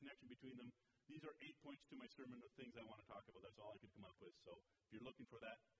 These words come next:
actually, if you can come up with a reason that these are connected and how beautifully they all flow, send me an email,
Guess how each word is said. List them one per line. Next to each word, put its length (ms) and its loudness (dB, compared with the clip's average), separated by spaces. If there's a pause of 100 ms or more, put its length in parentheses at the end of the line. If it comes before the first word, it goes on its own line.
(260)
actually, 320 2
if 120 -8
you 200 4
can 160 2
come 160 2
up 160 2
with 160 -2
a 80 0
reason 480 0 (560)
that 80 -8
these 240 2
are 160 2
connected 400 2
and 80 -2
how 160 2 (160)
beautifully 480 0
they 160 0
all 120 4 (120)
flow, 240 2 (180)
send 140 2
me 160 2
an 80 2
email, 260 2